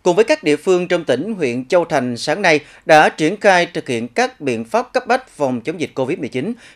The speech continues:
theo chỉ thị số mười sáu ngày ba mươi mốt tháng ba năm hai nghìn không trăm hai mươi của Thủ tướng Chính phủ và quyết định số một tám không sáu ngày mười tám tháng bảy năm hai nghìn không trăm hai mươi mốt của Chủ tịch Ủy ban Nhân dân tỉnh Sóc Trăng.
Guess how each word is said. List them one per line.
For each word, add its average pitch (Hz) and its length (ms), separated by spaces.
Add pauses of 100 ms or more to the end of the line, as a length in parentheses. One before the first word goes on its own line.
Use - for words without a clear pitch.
theo 196 140
chỉ 202 140
thị 131 140
số 170 260
mười 143 260
sáu 143 320
ngày 147 240
ba 135 140
mươi 139 120
mốt 165 160
tháng 196 120
ba 139 180
năm 131 240
hai 135 100
nghìn 110 140
không 123 140
trăm 131 140
hai 127 100
mươi 135 180 (240)
của 185 100
Thủ 160 160
tướng 185 100
Chính 220 140
phủ 156 280 (240)
và 151 180
quyết 226 180
định 135 200
số 175 260
một 185 260
tám 170 200
không 147 260
sáu 151 340 (220)
ngày 156 140
mười 147 160
tám 165 200
tháng 233 100
bảy 143 200
năm 175 160
hai 170 80
nghìn 135 160
không 143 200
trăm 139 200
hai 143 100
mươi 131 240
mốt 170 180 (100)
của 113 300
Chủ 113 240
tịch - 220
Ủy 113 180
ban 123 220
Nhân 113 140
dân 110 160
tỉnh 92 180
Sóc - 160
Trăng. 117 140